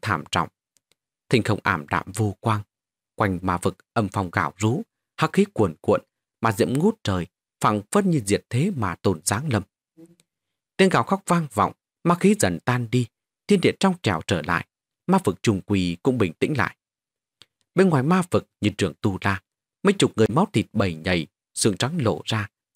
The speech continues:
tư trạng vô cùng thê thảm. Hơn bốn chục người còn lại, sắc mặt nhợt nhạt. "Độc Cô Bại Thiên, người mất hết nhân tính rồi, độc ác thật." Một vương cấp cao thủ rơi lệ thét lên.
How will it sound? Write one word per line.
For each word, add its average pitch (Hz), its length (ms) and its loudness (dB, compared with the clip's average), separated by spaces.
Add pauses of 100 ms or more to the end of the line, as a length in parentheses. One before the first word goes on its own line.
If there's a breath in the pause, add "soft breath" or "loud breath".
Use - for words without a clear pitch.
tư 127 180 4
trạng 120 280 0
vô 185 100 2
cùng 98 220 -4
thê 120 220 0
thảm. 82 200 -6 (760)
Hơn 104 320 2
bốn 165 180 2
chục 101 160 0
người 90 260 0 (200)
còn 90 220 -2
lại, 87 220 -2 (200)
sắc 147 220 0
mặt 98 140 -2
nhợt 101 280 0
nhạt. 92 240 -2 (540)
"Độc 147 200 2
Cô 202 100 4
Bại 127 180 0
Thiên, 170 260 2 (300)
người 98 160 4
mất 101 200 -2
hết 117 180 -2
nhân 98 220 -2
tính 143 260 0
rồi, 92 240 -2 (300)
độc 110 180 0
ác - 300 -4
thật." 110 200 -2 (960)
Một 151 180 4
vương 175 120 4
cấp 226 200 2
cao 156 140 2
thủ 90 340 0
rơi 98 300 2
lệ 90 160 -2 (100)
thét - 240 -4
lên. 104 120 0